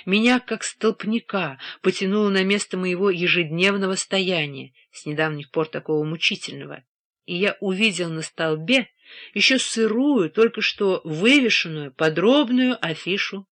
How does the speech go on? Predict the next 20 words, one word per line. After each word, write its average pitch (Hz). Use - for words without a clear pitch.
Федры, -
откровенно 156
говоря, 156
не 208
вызвавшую 180
у 165
меня 180
ни 214
малейшего 170
интереса 175
новым 185
составом 160
исполнителей 160
других 151
ролей. 139
Афиша 240
придавала 226
одной 196
из 190
целей, 214